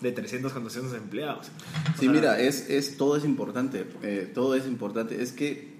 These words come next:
Speaker 2: eso es lo que te hace, te, ah, te hace fuerte el carácter.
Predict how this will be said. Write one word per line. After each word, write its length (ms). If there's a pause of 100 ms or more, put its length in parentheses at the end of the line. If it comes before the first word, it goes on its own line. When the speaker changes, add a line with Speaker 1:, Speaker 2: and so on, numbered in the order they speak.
Speaker 2:
eso 300
es 60
lo 100
que 80
te 240
hace, 260
te, 340
ah, 200 (480)
te 160
hace 260
fuerte 380
el 80
carácter. 440